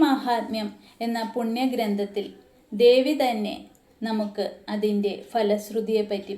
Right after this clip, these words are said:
പറഞ്ഞു തന്നിരിക്കുന്നു എന്നുള്ളതാണ് ഏറ്റവും വലിയ പ്രത്യേകത. ബാക്കി ഗ്രന്ഥങ്ങളിലെല്ലാം അതെഴുതിയ ഋഷിമാരായിരിക്കും അതിൻ്റെ ഫലശ്രുതി പറഞ്ഞിരിക്കുക. എന്നാൽ ദേവി മാഹാത്മ്യത്തിൽ ദേവി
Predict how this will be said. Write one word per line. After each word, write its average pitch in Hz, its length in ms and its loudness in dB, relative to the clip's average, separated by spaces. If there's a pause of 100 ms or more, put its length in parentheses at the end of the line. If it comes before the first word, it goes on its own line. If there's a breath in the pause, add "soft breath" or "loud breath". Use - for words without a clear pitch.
പറഞ്ഞു 202 420 -2
തന്നിരിക്കുന്നു 185 640 -8 (500 soft breath)
എന്നുള്ളതാണ് 214 680 2 (220)
ഏറ്റവും 247 500 2
വലിയ 202 240 0 (100)
പ്രത്യേകത. 185 540 -8 (1160 soft breath)
ബാക്കി 277 420 2
ഗ്രന്ഥങ്ങളിലെല്ലാം 247 1000 0 (120)
അതെഴുതിയ 220 600 4 (380 loud breath)
ഋഷിമാരായിരിക്കും 226 1040 0 (120)
അതിൻ്റെ 202 320 2 (260)
ഫലശ്രുതി 208 640 2
പറഞ്ഞിരിക്കുക. 180 600 -8 (680 loud breath)
എന്നാൽ 254 260 2 (380)
ദേവി 285 320 2 (120)
മാഹാത്മ്യത്തിൽ 208 800 -2 (460 loud breath)
ദേവി 262 340 8